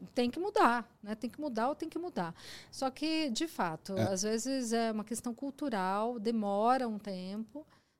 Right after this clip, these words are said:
Speaker 1: né? Mas a hora que eles percebem que não é só o produto que vai fazer a diferença, é o produto, é o serviço, é, é todo o resto que tem que complementar essa experiência,
Speaker 2: Uhum.
Speaker 1: é, fica pra trás.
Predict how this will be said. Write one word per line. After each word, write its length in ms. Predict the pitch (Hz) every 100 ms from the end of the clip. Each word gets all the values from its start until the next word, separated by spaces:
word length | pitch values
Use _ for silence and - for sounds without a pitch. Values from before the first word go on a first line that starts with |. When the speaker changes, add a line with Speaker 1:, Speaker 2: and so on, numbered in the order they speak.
| _
Speaker 1:
né? 300 | 196 202 226
Mas 200 | 220 208
a 60 | 220
hora 140 | 226
que 100 | 240
eles 120 | 269 -
percebem 680 | 277 - 240 202 190 196
que 460 | - - 208 196 185
não 180 | 202 220
é 60 |
só 200 | 220 254
o 60 | 240
produto 640 | 269 240 196 254 277 262
que 120 | -
vai 160 | 220 214
fazer 600 | - 208 190 196 190 170 - _ _ _ _
a 100 | 202
diferença, 680 | 208 - 208 190 254 233 196
é 40 |
o 40 | 190
produto, 560 | 262 226 202 196 -
é 60 | 214
o 20 |
serviço, 960 | 208 240 202 208 208 180 - 190 170 - _ _ _ -
é, 300 | 190 180 190
é 40 |
todo 280 | - 285 262
o 20 |
resto 500 | 196 214 254 254 220
que 120 | -
tem 160 | 208 202
que 100 | 226
complementar 800 | 220 214 220 202 196 180 202 214
essa 160 | 208
experiência, 1040 | 196 - 190 180 214 131 113 104 107 185 -
Speaker 2:
Uhum. 60 | 185
Speaker 1:
é, 120 | 196
fica 240 | - 277
pra 160 | 254 392
trás. 380 | 247 185 165